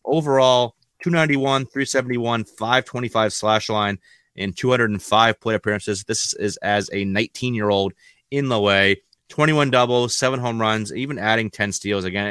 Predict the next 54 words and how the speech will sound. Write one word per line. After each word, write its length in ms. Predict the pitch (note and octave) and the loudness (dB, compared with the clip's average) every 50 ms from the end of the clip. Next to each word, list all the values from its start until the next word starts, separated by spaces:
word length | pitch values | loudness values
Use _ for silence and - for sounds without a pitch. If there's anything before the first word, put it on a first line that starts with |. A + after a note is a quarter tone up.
| G2 | -4
it's 200 | A2 A2+ F#2+ - | -6 -6 -6 -4
low 220 | G#2 G#2 G2 F#2+ G2 | -2 -2 0 2 2
A, 280 | F#2+ F#2 F#2 F#2+ F#2 - _ - _ _ _ _ _ | 2 4 2 2 0 -4 _ -20 _ _ _ _ _
but 320 | - G2+ G2 G2 G2 - - _ _ _ _ - A#2 | 0 2 2 2 2 0 -4 _ _ _ _ -4 0
I, 140 | C3+ D3 | 0 0
I, 260 | A#2 A2 B2 A#2+ A#2+ - | 0 0 -2 -4 -4 -6
I'm 180 | - A2+ A2+ A2 | -4 -4 -4 0
glad 200 | G#2 B2 C3+ C#3+ | 2 2 2 2
to 60 | C3 | 0
see 140 | - C3+ B2 | 0 0 0
him 120 | A2+ G#2+ | 2 2
at 80 | G#2 G2+ | 0 0
least 180 | G#2+ G#2 F#2+ F2 | -2 -2 -2 -2
running 320 | E2+ F#2+ G#2 G#2+ A2 G#2 | 0 0 0 0 0 -2
a 40 | G2+ | 0
bit. 180 | F2+ G#2 G#2 | 0 0 0
That 80 | F2+ G2+ | 2 0
was 120 | G2+ - | 0 0
kind 120 | - A2+ F#2+ | -2 -4 -6
of 60 | F2+ | -2
a 40 | - | 0
question 260 | - G#2+ G2+ - G#2 | 0 0 0 0 -2
mark. 160 | G2+ G2+ F#2+ | -2 -2 0
How 100 | - G2 | 0 -2
much 180 | G2 F#2+ - - | -2 -4 -4 -4
will 120 | G#2 G#2+ | -4 -4
he 120 | G#2 G#2+ G2+ | -2 -2 -2
run? 380 | F#2+ G2+ G2 G2 G2 G2 F#2+ - _ _ _ _ _ _ _ _ | 0 2 2 2 0 0 -4 -8 _ _ _ _ _ _ _ _
I 120 | - G2+ | -2 0
still 200 | F#2 - - B2+ | 0 2 2 2
don't 100 | A#2+ G2 | 2 2
think 140 | A2+ A2 G2+ | 0 -2 -2
it's 140 | G#2 - - | -2 -2 -2
gonna 140 | - G2+ | -2 0
be, 380 | F#2 F#2 G2 F#2+ F#2+ F#2 F#2 - | 2 4 4 4 4 4 2 0
you 60 | - G2 | 0 0
know, 120 | F#2+ F#2 | 0 0
a 40 | F#2 | 2
double-digit 440 | E2+ G2+ G2 G2+ G2 F#2+ F2+ E2+ C#2 | 2 0 0 0 -2 -4 -4 -6 -4
steal 200 | - G2+ G2 F2+ | -2 -2 -2 -2
profile, 600 | - - G#2 G#2 A2+ A2 - A2 A2+ A#2 A#2 A2+ | -2 0 0 0 0 2 2 4 4 6 4 4
but 180 | A#2 - - | 2 -2 -6
maybe, 360 | - A#3 E4+ F#4+ G#4+ A4 A4 | -4 -2 0 0 2 2 2
you 240 | G#4 G4+ F#4+ E4+ D4 | 2 2 2 2 2
know, 120 | A3 G3 - - - - _ _ | 2 0 0 -2 -8 -20 _ _
eight 240 | - C3 C3 C3+ - | -4 -2 -2 -2 -4
to 60 | A#2+ | -4
ten 240 | G#2 - B2 B2+ C3 | -2 -2 0 0 -2
steals. 340 | - - C#3 C#3+ D3 D3+ C#3 | -2 -2 0 2 2 2 2
I 80 | B2+ | 0
think 120 | C#3 D3 C#3+ | 0 0 0
that's 160 | C3 A2+ - | 0 0 0
definitely 420 | - A#2+ - - G#2 G2+ F#2+ - _ _ _ _ _ _ _ | 0 -2 -2 -2 -2 -2 -2 -4 _ _ _ _ _ _ _
possible 800 | - - G#2 G#2 A2+ A2 - - A#2+ A#2 A2+ A2 A2 A2 G#2+ | -2 2 4 4 4 2 0 -4 0 2 2 4 2 2 0